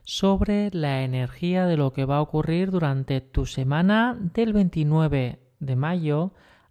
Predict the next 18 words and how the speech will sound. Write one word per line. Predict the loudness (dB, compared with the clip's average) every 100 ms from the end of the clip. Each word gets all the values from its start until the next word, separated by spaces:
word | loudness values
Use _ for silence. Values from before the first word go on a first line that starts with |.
| -8
al | -4 -2
cuatro | 0 0 2 0 0 0 -8 _
de | -4 -2
junio. | 0 2 2 2 -2 -8 _ -20 -18 -12
Vamos | 0 4 4
a | 6
ver | 4 0 _
qué | 2 4 4
energía | 4 2 -2 -4 -4 -4
se | -4
manifiesta | -2 -2 -4 -4 -4 -4 -4 -2 0 -4 -8
y | -6 0
en | 2 2
qué | -2 -6
situación | -4 -4 -2 -2 0 0 2 2 0 -4 _ _ _ _ _ _ _ _ -2
te | 2 2
hacen | 2 2 2
colocar. | 2 4 4 4 2 0 -2